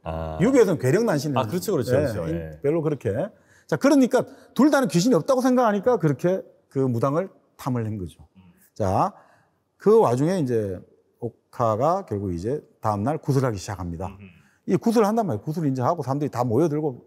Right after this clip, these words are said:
Speaker 2: 어, 구슬하고 그 와중에 이제, 아, 여기도 제가 하나 빠뜨린 게 이제 옥화가 사실 진짜 무당이 아니에요.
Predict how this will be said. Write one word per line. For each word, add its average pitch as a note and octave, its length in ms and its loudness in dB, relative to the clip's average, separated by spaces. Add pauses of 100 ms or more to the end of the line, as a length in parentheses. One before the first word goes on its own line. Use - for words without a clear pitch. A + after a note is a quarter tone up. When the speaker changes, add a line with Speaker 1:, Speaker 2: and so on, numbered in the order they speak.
(120)
Speaker 2:
어, D#3+ 160 -10 (120)
구슬하고 D#3 680 -2 (480)
그 A3+ 240 4
와중에 D#3+ 580 2
이제, B2 180 -2
아, A2+ 200 0
여기도 C3+ 200 0
제가 A#2+ 200 0
하나 C#3+ 180 -2
빠뜨린 C#3+ 420 -6
게 D3 120 -8
이제 A#2 120 -10
옥화가 F#3 300 0
사실 C#3 320 -8
진짜 C4 400 0
무당이 C3 300 -2
아니에요. F#2 540 -10